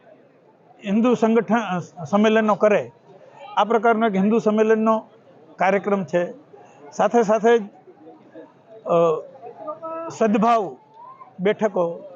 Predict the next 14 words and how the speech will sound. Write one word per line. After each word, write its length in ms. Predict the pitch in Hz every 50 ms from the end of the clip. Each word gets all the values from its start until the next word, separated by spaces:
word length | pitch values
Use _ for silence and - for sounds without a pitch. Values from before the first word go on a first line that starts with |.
| - - 147
એટલે 220 | 180 180 202 202 208
સમાજના 580 | 214 214 208 220 226 220 214 214 214 220 214
જુદી 260 | 208 180 202 190 214
જુદી 340 | 208 180 214 196 208 214 214
જ્ઞાતિ 680 | 185 180 185 190 208 190 - 202 202 208 208 202 233 247 - - 165
જાતિના 680 | 165 175 180 196 208 196 196 196 202 208 208 220 240 240 - - _ - - - - - - -
પ્રમુખો, 680 | 185 196 202 214 208 170 - 180 180 170 165 165 - - - - - - - - -
સમાજના 580 | 180 185 202 202 202 190 202 202 208 208 202
ઓપિનિયન 580 | 185 180 220 220 220 226 208 208 214 214 208 196
મેકર, 420 | 196 190 - - 180 170 160 165 - - - - - - _ -
આવા 280 | 165 190 214 226 240
જે 360 | 240 240 247 240 247 247 240
વ્યક્તિઓ 500 | 233 214 208 208 - - 240 233 226 233
છે, 380 | 226 233 240 247 214 156 135 -